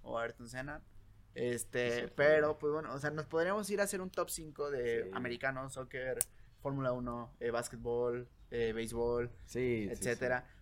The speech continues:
Speaker 1: Un deporte que me gusta mucho y, este, siempre lo he querido jugar, pero pues tristemente aquí, vamos a lo mismo, aquí en México no hay oportunidad. Es hockey, güey. Siempre he
Speaker 2: Ah,
Speaker 1: querido jugar
Speaker 2: sí.
Speaker 1: hockey. Y sé que hay equipos y todo, pero
Speaker 2: Es que
Speaker 1: no,
Speaker 2: hueva.
Speaker 1: o sea,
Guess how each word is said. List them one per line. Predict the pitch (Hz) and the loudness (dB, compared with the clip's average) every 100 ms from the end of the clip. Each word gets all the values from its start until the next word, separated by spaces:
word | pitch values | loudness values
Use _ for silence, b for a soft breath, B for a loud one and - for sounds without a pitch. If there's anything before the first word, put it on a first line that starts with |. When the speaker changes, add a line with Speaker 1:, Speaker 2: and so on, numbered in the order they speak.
| - | -2
Speaker 1:
Un | 147 180 | 2 4
deporte | 190 190 | 4 2
que | 190 | 2
me | 180 | 2
gusta | 160 160 | 0 -2
mucho | 170 170 170 160 | -4 -4 -4 -2
y, | 139 120 117 113 113 113 | 0 0 -2 -6 -12 -14
este, | 117 110 - 117 117 120 - - | -14 -14 -10 -6 -4 -6 -6 -4
siempre | 165 165 | -2 0
lo | 175 | 0
he | |
querido | 170 160 | 0 -2
jugar, | 143 131 123 | 0 0 0
pero | 117 | -6
pues | - 117 | -6 -10
tristemente | 123 120 131 123 117 | -10 -10 -10 -8 -8
aquí, | 120 123 117 - - | -8 -8 -10 -12 -8
vamos | 123 117 117 | -6 -6 -8
a | |
lo | 110 | -10
mismo, | 117 120 | -10 -10
aquí | 113 117 | -8 -8
en | |
México | 117 113 - 110 | -8 -12 -10 -8
no | 110 | -6
hay | 117 117 | -4 -4
oportunidad. | 113 - 113 120 - b b b - | -4 -10 -6 -4 -4 b b b -4
Es | 123 - | -2 0
hockey, | 151 151 170 | 0 0 -4
güey. | 123 110 117 | -4 -4 -6
Siempre | - 131 143 | -8 -4 -4
he | 95 | -2
Speaker 2:
Ah, | 110 | -2
Speaker 1:
querido | 120 143 | 0 0
jugar | - 123 117 | 0 0 0
Speaker 2:
sí. | |
Speaker 1:
hockey. | 117 120 120 - b b b - | -2 -4 -8 -12 b b b -8
Y | 127 | -4
sé | 127 175 | -2 0
que | 226 | 2
hay | 220 | 0
equipos | - 214 - 185 | -2 -4 -2 -2
y | 151 | -2
todo, | 147 151 151 | 0 2 2
pero | 135 123 117 113 113 110 110 - - - - - - | -2 0 0 -2 -4 -6 -8 -12 -16 -16 -16 -16 -10
Speaker 2:
Es | |
que | 120 | -4
Speaker 1:
no, | 127 131 | -2 0
Speaker 2:
hueva. | 135 131 127 120 117 110 - - 113 | 0 -2 -4 -4 -6 -8 -10 -10 -4
Speaker 1:
o | |
sea, | 135 120 117 | 0 2 0